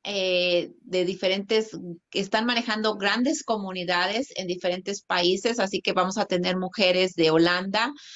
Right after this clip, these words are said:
vamos a tener mujer, eh, mujer, una, eh, va a ser una chica de Holanda, una chica de, de Israel, eh, tenemos a, en México,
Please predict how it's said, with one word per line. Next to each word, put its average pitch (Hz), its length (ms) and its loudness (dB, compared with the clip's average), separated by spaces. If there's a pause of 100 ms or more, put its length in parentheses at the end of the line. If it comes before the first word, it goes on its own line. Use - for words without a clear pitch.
(200)
vamos 190 200 0
a 208 80 -2
tener 180 280 -2
mujer, 180 420 4
eh, 165 240 2
mujer, 175 300 -4
una, 185 420 -2
eh, 165 280 0
va 180 60 4
a 180 60 2
ser 190 140 -8
una 190 100 -4
chica - 240 -2
de 180 80 2
Holanda, 196 400 2
una 185 160 -2
chica 185 320 0
de, 175 280 4 (540)
de 165 640 2
Israel, 202 960 0 (360)
eh, 175 300 2
tenemos 185 720 -2
a, 175 480 0
en 175 240 0
México, 233 920 2